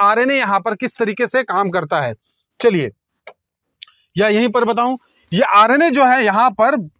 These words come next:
किस रूप से बनता है, तो ये आरएनए यहाँ पर आरआरएनए के रूप में बनता है, राइबोसोमल आरआरएनए। ध्यान रखिएगा, इसको हम कहते हैं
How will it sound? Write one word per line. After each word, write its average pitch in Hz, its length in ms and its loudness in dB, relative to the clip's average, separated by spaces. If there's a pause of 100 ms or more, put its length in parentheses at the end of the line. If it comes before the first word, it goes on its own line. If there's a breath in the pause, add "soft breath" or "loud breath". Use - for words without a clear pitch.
(120)
किस 285 200 0
रूप 254 240 0
से 302 120 -2
बनता 269 320 2
है, 294 120 2 (300 soft breath)
तो 262 60 -2
ये 262 320 0
आरएनए 240 360 0
यहाँ 214 200 2
पर 247 180 -2 (160)
आरआरएनए 233 680 2
के 202 80 -4
रूप 202 180 -4
में 196 100 0
बनता 165 300 -2
है, 147 80 -4 (320 soft breath)
राइबोसोमल 226 960 0 (240 loud breath)
आरआरएनए। 196 720 2
ध्यान 208 220 -2
रखिएगा, 196 300 -2
इसको 160 240 -4
हम 240 120 0
कहते 233 280 -2
हैं 233 220 0